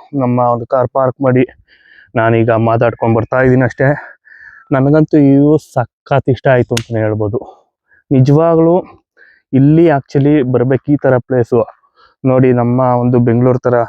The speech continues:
ಯಾವುದೇ ಒಂದು ಟ್ರಾಫಿಕ್ ಇಲ್ಲ, ಒಂದು ಗದ್ದಲ ಇಲ್ಲ. ಆ, ಬ್ಯೂಟಿಫುಲ್ ಸಿಂಗಲ್ ರೋಡ್, ಮರಗಳು ಎಷ್ಟು ಚೆನ್ನಾಗಿದ್ದಾವೆ, ಒಳ್ಳೊಳ್ಳೆ ಎಲೆ ಕಾಫಿ ಗಿಡಗಳು, ಎಲ್ಲಿ ನೋಡಿದ್ರು ಕಾಫಿ ಗಿಡಗಳು.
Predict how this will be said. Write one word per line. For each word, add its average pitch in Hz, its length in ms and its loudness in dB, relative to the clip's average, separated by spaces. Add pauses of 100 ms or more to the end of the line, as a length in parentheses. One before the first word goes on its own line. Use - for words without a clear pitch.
(540)
ಯಾವುದೇ 117 240 2
ಒಂದು 117 180 0
ಟ್ರಾಫಿಕ್ 120 500 -4
ಇಲ್ಲ, 117 140 0
ಒಂದು 113 320 -2
ಗದ್ದಲ 110 380 0
ಇಲ್ಲ. 113 260 0 (580)
ಆ, 135 100 -4 (260)
ಬ್ಯೂಟಿಫುಲ್ 120 520 -2
ಸಿಂಗಲ್ 123 420 0
ರೋಡ್, 117 420 0
ಮರಗಳು 120 500 2 (640)
ಎಷ್ಟು - 280 -2
ಚೆನ್ನಾಗಿದ್ದಾವೆ, 135 760 2 (400)
ಒಳ್ಳೊಳ್ಳೆ 131 480 2
ಎಲೆ 123 220 2
ಕಾಫಿ 127 560 0
ಗಿಡಗಳು, 123 640 0
ಎಲ್ಲಿ 120 220 2
ನೋಡಿದ್ರು 147 300 2
ಕಾಫಿ 127 340 -2
ಗಿಡಗಳು. 117 600 -2